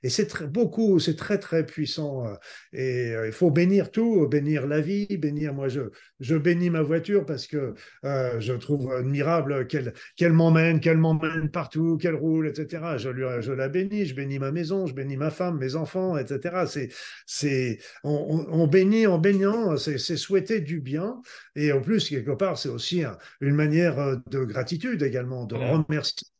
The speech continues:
Speaker 1: reconnaître ce qu'on a et de remercier aussi par rapport à ça.
Speaker 2: Il est certain qu'il vaut mieux bénir que maudire. D'ailleurs, une fois, j'ai vu un petit dessin humoristique qui était tout à fait parlant. On voyait un guichet, euh, il y avait une grande file, il y avait marqué plainte, et de l'autre côté, il y avait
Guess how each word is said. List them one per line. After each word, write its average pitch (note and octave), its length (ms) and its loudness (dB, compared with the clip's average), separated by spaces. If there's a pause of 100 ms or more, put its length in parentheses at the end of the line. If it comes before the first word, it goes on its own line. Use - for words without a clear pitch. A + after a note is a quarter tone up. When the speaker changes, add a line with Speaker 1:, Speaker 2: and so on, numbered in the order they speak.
(140)
Speaker 1:
reconnaître F#3+ 640 0
ce A#2+ 100 -6
qu'on D#3+ 180 -2
a G3 140 2
et D3+ 80 0
de D3 80 -4
remercier D#3 840 -6
aussi - 240 -10
par G2 120 -12
rapport - 300 -10
à G2 60 -12
ça. - 220 -18 (420)
Speaker 2:
Il C#3+ 120 -2
est C#3 60 2
certain D#3+ 520 2
qu'il C3+ 200 -2
vaut C#3+ 160 0
mieux C#3 340 -2
bénir C#3+ 440 2
que C3 100 -8
maudire. C3+ 500 -2 (600)
D'ailleurs, C#3 220 0
une C3 100 0
fois, E3+ 140 0
j'ai C#3+ 120 -2
vu C3+ 140 -2
un B2+ 80 -4
petit D3 260 -4
dessin C#3 340 -2
humoristique C3 600 -2
qui C3+ 60 -2
était A#2+ 200 -4
tout D3 180 -6
à C#3 80 0
fait C#3+ 140 -4
parlant. C#3 440 -2
On B2 40 -4
voyait C3+ 220 -2
un B2+ 100 -2
guichet, D#3+ 640 -2 (1300)
euh, C#3 120 -6
il A#2+ 60 -8
y B2 40 -4
avait A#2+ 120 -2
une B2+ 80 -4
grande B2 300 -2
file, D#3+ 240 0
il D#3 80 0
y C3+ 40 -2
avait B2+ 140 -2
marqué C3 300 -4
plainte, D#3+ 440 0 (180)
et C3+ 60 -4
de - 80 -10
l'autre C3 160 -4
côté, C#3+ 420 0
il - 60 -6
y B2+ 40 -2
avait B2 360 -6